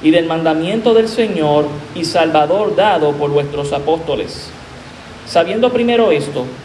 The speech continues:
que en los postreros días vendrán burladores,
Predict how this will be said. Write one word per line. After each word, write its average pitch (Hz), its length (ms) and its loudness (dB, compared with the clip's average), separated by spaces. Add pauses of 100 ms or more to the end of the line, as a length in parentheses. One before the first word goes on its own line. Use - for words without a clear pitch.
(380)
que 170 120 0
en 165 80 2
los 165 180 4
postreros 185 640 0
días 147 600 -2 (280)
vendrán 175 380 0
burladores, 196 840 2